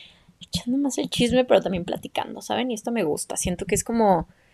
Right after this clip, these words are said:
se siente más como plática entre ustedes y yo, ¿saben? <laughs> Pero bueno, la penúltima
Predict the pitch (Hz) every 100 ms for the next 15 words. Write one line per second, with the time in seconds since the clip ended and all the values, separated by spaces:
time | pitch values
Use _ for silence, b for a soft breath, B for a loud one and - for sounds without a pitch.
0 | _ 214 202 214 240 240 277 277 208 -
1 | - - - - - - - - - -
2 | - - - 170 - 156 160 175 160 -
3 | - 185 381 - B B 233 220 254 -
4 | - - 294 277 208 175 170 165 175 -
5 | B B - 220 220 220 233 269 277 240
6 | 196 190